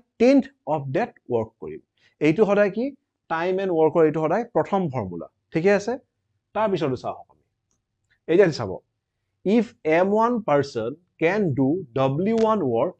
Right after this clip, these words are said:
ইন ডি ওৱান ডেইজ। যদি এম ওৱান মানুহে ডব্লিউ ওৱান টা ৱৰ্ক কিমান দিনত কৰে? ডি ওৱান ডেইজত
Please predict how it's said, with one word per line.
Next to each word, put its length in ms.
ইন 60
ডি 100
ওৱান 220
ডেইজ। 160
যদি 140
এম 160
ওৱান 140
মানুহে 360
ডব্লিউ 500
ওৱান 160
টা 60
ৱৰ্ক 200
কিমান 220
দিনত 180
কৰে? 120
ডি 160
ওৱান 240
ডেইজত 280